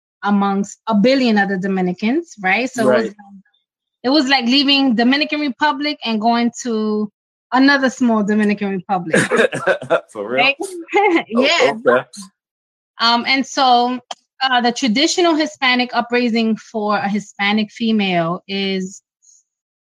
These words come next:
Speaker 1: um, households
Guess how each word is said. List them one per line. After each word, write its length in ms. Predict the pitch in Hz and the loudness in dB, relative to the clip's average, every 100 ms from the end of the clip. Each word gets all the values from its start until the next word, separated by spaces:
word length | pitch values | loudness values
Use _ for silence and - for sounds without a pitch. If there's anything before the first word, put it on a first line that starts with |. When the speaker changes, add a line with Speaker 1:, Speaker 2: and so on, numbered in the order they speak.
| _ _ _ _ - - | _ _ _ _ -20 2
Speaker 1:
um, 640 | 202 196 196 185 180 185 - _ _ _ _ _ _ _ _ _ | 4 6 4 2 -2 -4 -8 _ _ _ _ _ _ _ _ _
households 920 | - 233 247 - 254 226 226 220 - | -2 0 0 -2 -2 0 0 -2 -12